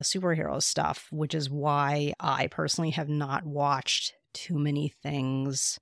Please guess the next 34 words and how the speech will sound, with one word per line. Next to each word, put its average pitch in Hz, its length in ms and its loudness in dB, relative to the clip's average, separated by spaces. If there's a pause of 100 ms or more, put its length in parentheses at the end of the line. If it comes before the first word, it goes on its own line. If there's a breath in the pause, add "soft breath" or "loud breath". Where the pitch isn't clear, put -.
(140)
in 156 220 0
Phase 147 580 0
Four. - 640 -2 (220)
I've 165 340 4
basically 185 380 6
put 170 320 0
it 151 80 2
off 147 240 4
because 156 360 2
I'm 151 120 4
just 160 200 2
a 170 40 0
bit 156 160 0
tired 143 500 0
because 143 580 -2 (300 soft breath)
Disney 160 480 4
slash 143 380 2
Marvel 143 540 0 (120)
has 143 220 -2
been 147 240 2
releasing 143 720 0
and 143 100 2
producing 135 720 -4
way 139 320 0
too - 160 -4
much 139 240 -2
content 147 640 -4
in 151 140 -2
a 143 60 -4
very 135 420 -4
short 151 300 -2
amount 135 220 -2
of 139 60 -8
time, 139 480 -2